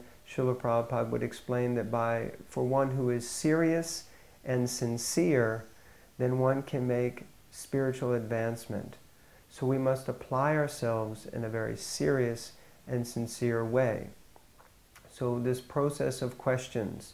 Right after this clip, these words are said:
we must approach a spiritual master and inquire.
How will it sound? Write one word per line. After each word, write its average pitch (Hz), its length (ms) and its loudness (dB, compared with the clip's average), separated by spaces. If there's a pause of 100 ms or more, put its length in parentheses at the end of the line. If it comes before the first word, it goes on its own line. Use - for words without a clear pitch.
(580)
we 127 140 4
must 123 420 0 (300)
approach 151 500 0
a 170 80 2
spiritual 135 480 0
master 113 640 -2 (100)
and 131 200 -2
inquire. 131 1000 -2